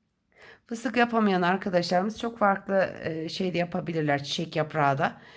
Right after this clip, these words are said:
yapabilirler. Çok tatlı oldu, çok güzel oldu. Şimdi öncelikle bu alt zeminini başlayarak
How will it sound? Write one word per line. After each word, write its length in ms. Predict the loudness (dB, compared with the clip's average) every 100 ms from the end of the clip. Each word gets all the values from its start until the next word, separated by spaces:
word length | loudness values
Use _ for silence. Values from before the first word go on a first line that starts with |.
| -20 _ -10
yapabilirler. 720 | -4 -4 -2 0 2 0 -2
Çok 260 | -12 -10
tatlı 320 | -8 -8 -2
oldu, 240 | -4 -4 -8
çok 240 | -10 -10
güzel 240 | -8 -4 0
oldu. 520 | -2 -2 -6 -8 -12 _ _ _ _ _ _ _ _ _ _ _
Şimdi 220 | -4 2
öncelikle 500 | 4 4 0 -2 -4
bu 60 | -2
alt 320 | 2 2 2
zeminini 400 | -4 0 0 0
başlayarak 840 | 0 0 -4 -2 -2 -4 -12 -20